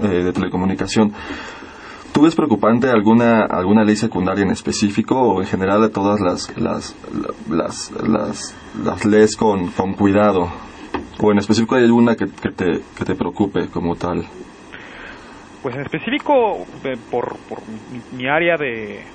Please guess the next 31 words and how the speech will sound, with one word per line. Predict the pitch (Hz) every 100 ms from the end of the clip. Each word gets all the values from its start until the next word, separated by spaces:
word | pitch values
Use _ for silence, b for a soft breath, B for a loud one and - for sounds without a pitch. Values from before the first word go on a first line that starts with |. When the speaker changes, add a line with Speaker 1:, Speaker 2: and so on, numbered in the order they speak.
| -
Speaker 2:
de | 87
acción, | - 175 214 - -
Speaker 1:
Ujú. | 98 98
Speaker 2:
eh, | - - 50 50 50 50 50 50 50
o | 113
nuestra | 117 -
área | 147 139
de |
acción, | - 165
en | 165
específico | 127 131 127
en |
la, | 117 107
en | 113
la | 113
Red | 135
en | 131
Defensa | 123 123
de | 117
Derechos | -
Digitales, | - - 139 170 - - - -
pues | - 123
nos | -
hemos | 127 139
enfocado | - - 131 131 123
a |
analizar | 110 104 104 - 131 - - B B B B B -
las | 120 117
leyes | 135 139
secundarias, | 139 - 127 127 131 131 127 - - -
eh, | 117 110 110